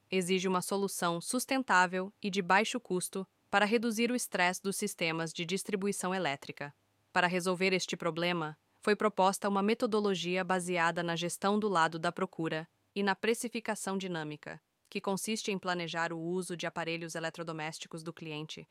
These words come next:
utilizando algoritmos de decisão e otimização,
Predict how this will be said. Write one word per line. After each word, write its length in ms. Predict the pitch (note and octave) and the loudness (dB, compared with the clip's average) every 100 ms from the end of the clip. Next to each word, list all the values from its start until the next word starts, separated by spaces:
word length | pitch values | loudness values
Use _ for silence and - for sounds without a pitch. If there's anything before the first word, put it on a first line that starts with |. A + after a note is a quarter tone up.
| _ _ - | _ _ -10
utilizando 580 | F3+ F#3+ F#3 F#3+ G3 | -6 -4 -2 0 2
algoritmos 640 | F#3+ F#3 F3 F#3 - F3 E3 | 0 0 -2 -4 -6 -8 -8
de 120 | E3+ | -8
decisão 560 | F3 - E3+ D#3+ F3+ F#3+ | -8 -8 -6 -4 -2 -2
e 80 | |
otimização, 760 | E3+ - F3 E3 D#3 - D3+ | -4 -4 -6 -6 -8 -8 -8